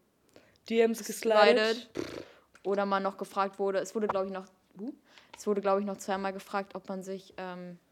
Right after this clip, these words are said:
Speaker 2: treffen kann.
Speaker 1: Ja.
Speaker 2: Aber, also von ihm aus.
Speaker 1: Ja, ja, stimmt, das hattest du erzählt.
Speaker 2: Aber es kam nie zustande.
Speaker 1: Ja,
Speaker 2: Und dann
Speaker 1: okay.
Speaker 2: dachte ich mir so, jo, dann nicht.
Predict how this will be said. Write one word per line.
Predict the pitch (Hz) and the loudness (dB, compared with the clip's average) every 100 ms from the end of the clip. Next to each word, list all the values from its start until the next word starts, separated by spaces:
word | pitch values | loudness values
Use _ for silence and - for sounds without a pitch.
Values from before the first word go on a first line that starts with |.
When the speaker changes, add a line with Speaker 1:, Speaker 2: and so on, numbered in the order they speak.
| _ | _
Speaker 2:
treffen | - 214 240 | -8 -6 -6
kann. | 240 247 262 | -8 -8 0
Speaker 1:
Ja. | 226 196 - - - - - | 4 4 0 -20 -20 -20 -12
Speaker 2:
Aber, | 175 170 175 180 180 180 _ _ | -6 -2 0 -2 -4 -10 _ _
also | 190 170 | -6 -6
von | 208 | -6
ihm | 208 208 | -6 -6
aus. | 214 247 - _ _ - | -6 -8 -14 _ _ 4
Speaker 1:
Ja, | 277 285 | 6 8
ja, | 220 | 6
stimmt, | 208 208 | 4 -8
das | - | -4
hattest | 208 - | -6 -4
du | 202 | -10
erzählt. | 202 190 190 | -8 -8 -4
Speaker 2:
Aber | 190 185 180 180 180 180 175 - - _ _ _ _ _ _ _ _ _ | -2 -2 -2 -2 -2 -2 -8 -18 -20 _ _ _ _ _ _ _ _ _
es | 180 175 | -2 -2
kam | 185 180 | -2 0
nie | 170 | -2
zustande. | - 160 156 156 165 _ - | -4 -12 -10 -10 -14 _ -12
Speaker 1:
Ja, | 202 180 - | -10 -10 -12
Speaker 2:
Und | - | -6
dann | 185 | -2
Speaker 1:
okay. | |
Speaker 2:
dachte | 180 180 - | -2 -2 -6
ich | 180 | -8
mir | 175 | -8
so, | 170 170 170 170 _ _ - - - | -6 -8 -8 -12 _ _ -20 -20 -8
jo, | 156 147 156 | -6 -6 -4
dann | 196 165 | -4 -2
nicht. | 151 - | -4 -10